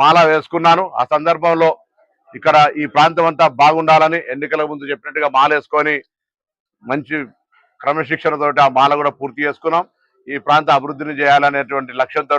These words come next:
కూడా ఇది టూరిజం హబ్గా ఇక్కడ ఉన్నటువంటి కొత్తకోట టెంపుల్ కావచ్చు, రేపు పొద్దున పివి స్మారకంగా జరుగుతున్నటువంటి కార్యక్రమం కావచ్చు, పక్కన ఉన్నటువంటి వరంగల్లో ఉన్నటువంటి భద్రకాళి టెంపుల్స్, వీటన్నిటితో పాటుగా పక్కనే మ-,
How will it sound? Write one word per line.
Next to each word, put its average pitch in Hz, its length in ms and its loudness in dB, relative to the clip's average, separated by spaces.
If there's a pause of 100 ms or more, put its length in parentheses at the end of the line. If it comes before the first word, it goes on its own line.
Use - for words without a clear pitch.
(160)
కూడా 147 160 4 (520)
ఇది 135 200 -8 (840)
టూరిజం 160 360 -2 (100)
హబ్గా 151 340 2 (540)
ఇక్కడ 147 220 -2
ఉన్నటువంటి 143 300 -2
కొత్తకోట 147 400 -2 (100)
టెంపుల్ 143 300 -4
కావచ్చు, 151 320 0
రేపు 135 160 -6
పొద్దున 147 220 -6 (100)
పివి 143 200 -4 (120)
స్మారకంగా 147 580 0
జరుగుతున్నటువంటి 135 680 -4
కార్యక్రమం 143 440 -2
కావచ్చు, 147 280 -4 (580)
పక్కన 131 200 -2
ఉన్నటువంటి 147 380 -2 (240)
వరంగల్లో 156 420 0
ఉన్నటువంటి 143 360 -6
భద్రకాళి 131 480 -2
టెంపుల్స్, 131 340 -12
వీటన్నిటితో 131 520 -8
పాటుగా 135 320 2 (500)
పక్కనే 160 420 0 (880)
మ-, 120 260 -2